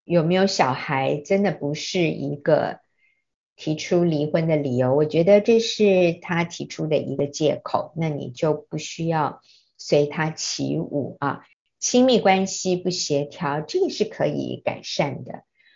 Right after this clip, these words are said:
啊。那先生觉得自卑，呃，我们也可以，呃，有多一点的深入的了解和沟通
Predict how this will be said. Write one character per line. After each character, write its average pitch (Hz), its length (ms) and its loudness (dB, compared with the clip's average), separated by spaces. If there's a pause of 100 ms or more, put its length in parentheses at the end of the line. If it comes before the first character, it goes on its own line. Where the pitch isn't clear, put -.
(160)
啊。 139 180 -2
那 165 260 0
先 196 280 2
生 196 380 0
觉 160 160 4
得 156 120 4
自 165 240 -2
卑， 151 500 4 (140)
呃， 185 220 -4
我 160 100 4
们 175 240 2
也 151 260 6
可 165 240 2
以， 180 400 0 (440)
呃， 151 220 0
有 147 240 4
多 185 300 8
一 190 80 8
点 147 280 2
的 143 120 2
深 180 340 2
入 175 120 2
的 151 140 0
了 147 300 -2
解 143 280 -2
和 139 200 -4
沟 147 280 0
通 147 540 -4